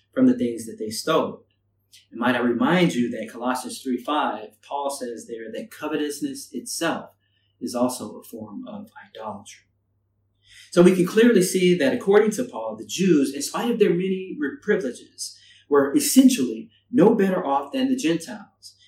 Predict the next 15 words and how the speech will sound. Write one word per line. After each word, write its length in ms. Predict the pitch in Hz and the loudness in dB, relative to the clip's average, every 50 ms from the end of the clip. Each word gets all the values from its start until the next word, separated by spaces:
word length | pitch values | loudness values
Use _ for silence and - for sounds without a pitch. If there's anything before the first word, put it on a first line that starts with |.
| _ _ _ | _ _ _
because 340 | - - - - 135 127 - | -20 -12 -2 0 2 2 2
before 460 | - 120 117 - - 190 202 196 175 | 0 -4 -8 -4 -2 0 0 0 0
God, 400 | 151 170 175 147 117 107 - - - - _ _ _ _ _ _ - | 0 0 0 0 -2 -4 -8 -10 -16 -20 _ _ _ _ _ _ -2
they 280 | 131 139 147 180 180 | 0 4 4 4 4
too 380 | 180 - - 202 151 120 117 - | 2 2 2 4 4 4 4 0
were 120 | 113 113 113 | -4 -6 -6
guilty 580 | 110 131 151 151 120 - - - - - _ _ _ _ _ - | 0 0 0 0 0 -4 -8 -16 -18 -20 _ _ _ _ _ -18
of 100 | - - | -12 -2
the 100 | - 131 | 0 0
exact 420 | 123 120 - 127 123 127 127 127 - | 0 0 -4 -8 -8 -8 -8 -8 -10
same 360 | - - 131 127 120 117 110 | -10 -8 -8 -8 -8 -8 -10
sins 760 | - - - 180 165 131 - - - - - - - _ _ _ _ _ | -8 -8 -4 -4 -4 -4 -4 -6 -12 -16 -18 -20 -20 _ _ _ _ _
that 120 | 120 110 - | -16 -12 -10
they 160 | 123 117 113 | -10 -10 -10
judged 640 | 110 - 127 - 147 135 127 127 - - - - | -10 -8 -4 -4 -4 -2 -4 -6 -8 -12 -16 -18